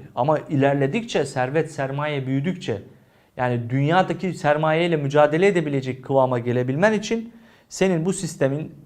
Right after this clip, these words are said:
bir yere kadar uyum sağlaman sana zorunlu kılınıyor yani. Bu, bu sana dayatılıyor. Bundan başka ç-, şeyin yok. Ya erdemli kalarak burada kalman, bu şeyde ku-, ku-, durman mümkün değil. Yani hep diyorlar ya işte, "Bir din nasıl savaşmayı emreder?"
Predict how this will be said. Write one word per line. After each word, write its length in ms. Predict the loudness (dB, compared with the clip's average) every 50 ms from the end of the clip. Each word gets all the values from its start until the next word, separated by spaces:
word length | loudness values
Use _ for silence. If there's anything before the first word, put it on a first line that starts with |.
| _ _
bir 140 | -4 0 4
yere 240 | 6 6 6 6 4
kadar 240 | 2 0 0 0
uyum 340 | 0 0 0 0 0 0 0
sağlaman 560 | 2 4 4 4 4 4 0 0 -4 -4 -6 -12 -20 -20 _ _ _ _
sana 300 | -4 -2 2 2 2 2
zorunlu 440 | 4 6 6 6 6 6 4 0 0
kılınıyor 420 | 0 0 2 2 2 0 0 0
yani. 320 | -2 -2 -4 -8 -12 -14 -16 -18 -18 -20 _ _ _ -12
Bu, 260 | -8 -6 -4 -4 0 2
bu 120 | 0 0
sana 400 | 0 0 0 2 4 4 6 8
dayatılıyor. 680 | 8 10 10 8 6 2 0 2 4 4 4 4 2 -4
Bundan 300 | -2 0 0 0 2 2
başka 240 | 0 0 0 -4
ç-, 400 | -6 -8 -8 -18 -20 -20 -20 _
şeyin 240 | -2 0 0 0 0
yok. 260 | 0 0 -2 -4 -6 -14 -20 -20 -20 _ _ _
Ya 120 | -2 0 4
erdemli 500 | 6 6 6 8 8 6 6 6 4 2
kalarak 500 | 6 6 8 8 8 6 4 0 -2 -10 -18 -20 _ _
burada 280 | -2 0 4 4 4 6
kalman, 500 | 8 6 6 8 6 4 2 2 -6 -8
bu 140 | -6 -4 -4
şeyde 280 | 0 2 2 4 4 4
ku-, 360 | 2 0 -6 -10 -12 -12 -8
ku-, 420 | -4 -2 -2 -2 -2 -4 -4 -2
durman 300 | 0 2 4 4 4 4
mümkün 400 | 4 2 0 -2 -2 -4 -4 -2
değil. 260 | -2 -4 -4 -4 -8 -12 -18 -20 -20 _ _ _
Yani 160 | -2 0 2
hep 260 | 2 2 2 0 0
diyorlar 300 | 4 4 6 6 6 4
ya 240 | 2 2 2 2 0 -4 -10 -16 -16 -16
işte, 360 | -16 -10 -6 -4 -4 -4 -6 -10 -18 -20 -20 -20 -20 -20 -12 _
"Bir 220 | 2 2 2 4 2
din 180 | 0 0 2
nasıl 200 | 2 0 0 0
savaşmayı 560 | -2 0 2 2 2 2 0 -4 -4 -4 -2 -2
emreder?" 500 | -4 -4 -6 -8 -8 -10 -12 -14 -18